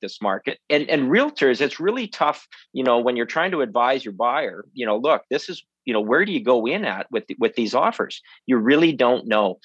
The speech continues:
So you could show somebody, you know, forty houses over the course of three or four weeks, write ten offers and not get anything done. And so, you know, I, I, I long for a balanced market. Uh, we're not there yet.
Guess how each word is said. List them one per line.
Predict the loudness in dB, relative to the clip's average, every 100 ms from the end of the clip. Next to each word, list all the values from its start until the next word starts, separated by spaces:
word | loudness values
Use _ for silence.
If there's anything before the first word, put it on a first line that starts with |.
| -20 -18
So | -2 2 2
you | 0 -4
could | -4 -4
show | -2 -2
somebody, | 0 2 2 0 -4 _
you | -2
know, | 0
forty | 0 0 2 2
houses | 2 4 2 0 -6
over | -6
the | -6
course | -2 0 0 -4
of | -12 -4
three | 0
or | -2
four | -2 -2 -2
weeks, | -2 -4 -4 -2
write | 0 0 -2
ten | -4 -2 2
offers | 0 0 -6 -10
and |
not | -10 -8
get | -6 -6 -6
anything | -6 -4 -6 -2
done. | 0 0 -2 -14 -18 -18 -4
And | 2 2
so, | 2 4 4 4 0 _ _
you | -4 0
know, | 0 0 -6 -10 -2
I, | 0 0 -4 -4
I, | 0 0 0
I | 0
long | 2 2 2
for | -2 -10 -10 _
a | -4
balanced | 2 2 0 -4 -4
market. | -4 -4 -8 -10 -20 _ _
Uh, | 0 0 2
we're | 0 2
not | 2 0 0
there | 2 2
yet. | 0 0 -2